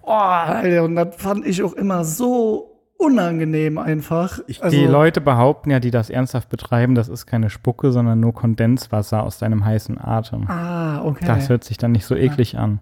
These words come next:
Speaker 2: Aber ich glaube, es war ein guter Misch. Das ist
Speaker 3: Ja.
Speaker 2: genauso eine
Speaker 1: Also wir
Speaker 2: Süppche.
Speaker 1: haben immer in so einem, wir,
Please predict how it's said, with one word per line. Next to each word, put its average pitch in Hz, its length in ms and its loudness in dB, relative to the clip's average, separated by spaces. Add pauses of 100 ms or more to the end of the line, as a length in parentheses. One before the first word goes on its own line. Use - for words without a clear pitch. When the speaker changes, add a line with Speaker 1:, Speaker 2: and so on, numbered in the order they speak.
(120)
Speaker 2:
Aber 113 180 2
ich 104 60 -2
glaube, 113 180 0
es 117 160 -6
war 131 80 -4
ein 120 80 -6
guter 117 240 -4
Misch. 113 320 -6 (460)
Das 135 140 2
ist 104 40 0
Speaker 3:
Ja. - 40 -8
Speaker 2:
genauso 160 360 2
eine 135 140 2
Speaker 1:
Also 170 180 4
wir 214 120 4
Speaker 2:
Süppche. 220 80 6
Speaker 1:
haben 247 100 4
immer 254 260 4
in 233 100 4
so 214 100 2
einem, 202 340 0
wir, 185 140 2